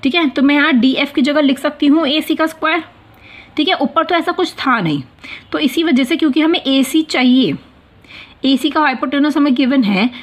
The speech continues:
तो that means कि हम यहाँ पे लिख सकते हैं डीएफ़ की जगह कि एसी लिख सकते हैं हम, और ऐसे ही हम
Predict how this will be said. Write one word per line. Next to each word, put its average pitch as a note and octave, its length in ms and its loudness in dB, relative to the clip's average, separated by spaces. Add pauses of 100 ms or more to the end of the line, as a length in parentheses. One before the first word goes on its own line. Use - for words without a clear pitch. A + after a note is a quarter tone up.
(140)
तो C#4 80 0
that A#3+ 280 -2
means C#4 240 2
कि - 80 -4
हम C#4+ 120 2
यहाँ C#4+ 140 0
पे D#4 80 -4
लिख C#4 140 0
सकते C#4+ 240 -2
हैं D4+ 160 2
डीएफ़ C#4+ 280 0
की D4 100 0
जगह D4 280 0 (640)
कि C4 220 2
एसी C#4 260 0
लिख C#4 120 0
सकते D4+ 320 -4
हैं D#4 80 2
हम, D#4+ 160 2 (180)
और C4+ 100 -2
ऐसे C#4+ 360 -2
ही B3+ 220 2
हम E3+ 220 -2